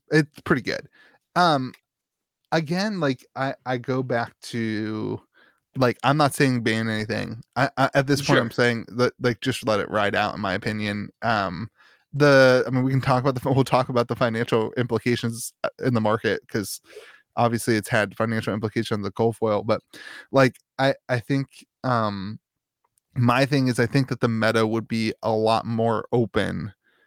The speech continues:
Speaker 1: have s-, like, Starvo is a little bit no, that's
Speaker 2: But,
Speaker 1: not a little bit.
Speaker 2: but
Speaker 1: Starvo
Speaker 2: that's
Speaker 1: constricts the meta into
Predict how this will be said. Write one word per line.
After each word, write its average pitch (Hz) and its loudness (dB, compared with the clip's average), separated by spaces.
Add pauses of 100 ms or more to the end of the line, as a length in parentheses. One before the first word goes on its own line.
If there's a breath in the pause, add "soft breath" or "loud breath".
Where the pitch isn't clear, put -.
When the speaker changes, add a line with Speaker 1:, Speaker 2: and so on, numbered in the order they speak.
(100)
Speaker 1:
have 110 0
s-, - -10
like, 127 0
Starvo 156 4
is 139 2
a 123 2
little 139 2
bit 139 2 (220)
no, 117 -2 (120)
that's 110 -4
Speaker 2:
But, 95 4
Speaker 1:
not 73 -2
a - -6
little 73 -6
bit. - -16
Speaker 2:
but - -20
Speaker 1:
Starvo 190 6
Speaker 2:
that's 196 2
Speaker 1:
constricts 165 2
the 156 2
meta 135 4
into 131 2